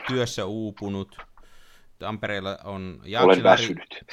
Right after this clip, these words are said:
Speaker 1: ja Tampereella Jaaksin Ari, joka ei osaa lähettää tekstiviestejä.
Speaker 2: Mm.
Speaker 1: Meitä sponssaa Kameratori. Mä en oo muuten muistanut, mä maksoin taas sitten, mä en oo muistanut sieltä käydä. Täytyisi käydä hakea
Speaker 2: Sun pitäisi
Speaker 1: sponsoriraha
Speaker 2: ränttää.
Speaker 1: pois, ne on velkaa mulle.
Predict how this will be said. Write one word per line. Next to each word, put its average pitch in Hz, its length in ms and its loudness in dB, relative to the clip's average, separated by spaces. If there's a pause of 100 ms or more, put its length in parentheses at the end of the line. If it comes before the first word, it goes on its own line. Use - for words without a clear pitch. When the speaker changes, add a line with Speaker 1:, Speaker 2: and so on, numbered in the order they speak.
(100)
Speaker 1:
ja 127 140 -2
Tampereella 123 440 -4
Jaaksin 113 480 -4
Ari, 104 280 -6
joka 92 260 -6
ei 95 80 -6
osaa 92 240 -6
lähettää 92 320 -8 (100)
tekstiviestejä. 123 880 -8 (800)
Speaker 2:
Mm. 170 300 4 (580)
Speaker 1:
Meitä 131 260 -6
sponssaa 123 560 -6
Kameratori. 143 760 -6
Mä 143 120 -8
en 156 80 -6
oo 143 40 -6
muuten 127 260 -8
muistanut, 117 380 -10
mä 113 100 -4
maksoin 110 420 -8
taas 107 200 -4
sitten, 95 420 -12
mä 92 120 -10
en 95 80 -10
oo 92 60 -8
muistanut 90 420 -12
sieltä - 320 -14
käydä. 73 220 -16
Täytyisi - 320 -18
käydä 76 200 -16
hakea 98 220 -14
Speaker 2:
Sun 95 100 0
pitäisi 95 240 -6
Speaker 1:
sponsoriraha 104 300 8
Speaker 2:
ränttää. - 260 -4
Speaker 1:
pois, 190 380 -2
ne 139 60 -6
on 113 100 -4
velkaa 123 380 -4
mulle. 131 200 -8